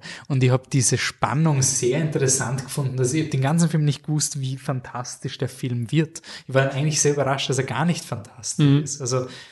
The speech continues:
Speaker 1: überhaupt nicht. Und, ähm, das, das hat mir extrem gefallen, weil er eben bis zum, es war, es war ein bisschen so eine Scooby-Doo-Folge, nur dass man nicht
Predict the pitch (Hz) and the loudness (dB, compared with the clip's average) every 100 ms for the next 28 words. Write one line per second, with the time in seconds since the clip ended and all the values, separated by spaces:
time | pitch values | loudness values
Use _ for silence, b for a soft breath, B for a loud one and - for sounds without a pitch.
0 | B 175 175 147 113 104 - 117 104 - | B 2 4 2 0 -8 -10 -10 -10 -12
1 | - B B - 139 123 123 120 - 139 | -18 B B -4 2 4 2 -2 -4 0
2 | 123 127 123 127 - b b b b _ | 2 2 2 -2 -6 b b b b _
3 | - 131 - 139 - 143 135 135 123 - | 0 0 2 0 2 2 4 4 4 0
4 | 143 123 131 143 - - 113 135 135 123 | 0 2 0 -2 -4 -4 -2 0 0 2
5 | 123 127 147 127 123 135 - - 139 120 | 2 2 2 0 -2 0 0 2 2 4
6 | 127 127 139 139 131 135 131 143 139 147 | 4 4 4 6 6 6 6 2 4 4
7 | 139 - 147 131 - 156 160 143 120 127 | 4 2 -2 -2 -2 -2 -2 0 2 4
8 | 139 165 B B B 139 139 143 139 143 | 2 2 B B B 0 2 2 0 0
9 | 139 135 143 - - | -4 -2 -4 -6 -16